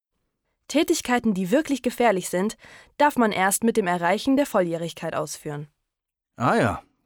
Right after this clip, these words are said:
Speaker 2: gut. Das ist beruhigend zu wissen, vor allem auch für Eltern und Erziehungsberechtigte. Insgesamt hört sich das nach einer wirklich spannenden Tätigkeit an.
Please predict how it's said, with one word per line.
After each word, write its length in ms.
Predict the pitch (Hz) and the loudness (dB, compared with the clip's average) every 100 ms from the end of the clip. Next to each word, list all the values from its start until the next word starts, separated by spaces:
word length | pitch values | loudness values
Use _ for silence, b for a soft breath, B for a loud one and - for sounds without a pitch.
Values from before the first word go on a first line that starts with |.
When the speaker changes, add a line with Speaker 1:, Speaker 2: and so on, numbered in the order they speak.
| - | -4
Speaker 2:
gut. 360 | 247 - - - B B B B B - | -2 -2 -4 -12 B B B B B -4
Das 300 | 127 143 165 | 0 2 2
ist 140 | 170 | 2
beruhigend 500 | 147 131 160 135 117 | 2 4 4 4 2
zu 140 | 120 | 0
wissen, 360 | 127 - 92 80 | 0 -2 -4 -6
vor 220 | - 147 | -2 2
allem 220 | 120 135 131 | 4 4 4
auch 140 | 113 | 0
für 180 | - 110 | 0 0
Eltern 420 | 156 170 120 95 | 0 0 0 -2
und 140 | 85 | -4
Erziehungsberechtigte. 1000 | 104 - 131 131 123 104 92 95 - 76 - _ _ _ B B B | -6 -2 2 2 0 -4 -4 -8 -10 -12 -14 _ _ _ B B B
Insgesamt 840 | - 214 240 - 120 123 147 240 - | 2 2 2 0 2 4 4 2 0
hört 160 | 185 | -2
sich 140 | 185 - | -2 -4
das 160 | 180 | 0
nach 140 | 160 127 | 0 2
einer 260 | 147 127 | 2 2
wirklich 400 | 131 190 - 143 | 2 0 -2 -4
spannenden 500 | - 139 135 139 123 | -2 2 4 4 4
Tätigkeit 540 | 120 127 123 - 98 - | 2 0 -2 -6 -6 -4
an. 260 | 92 87 | -4 -6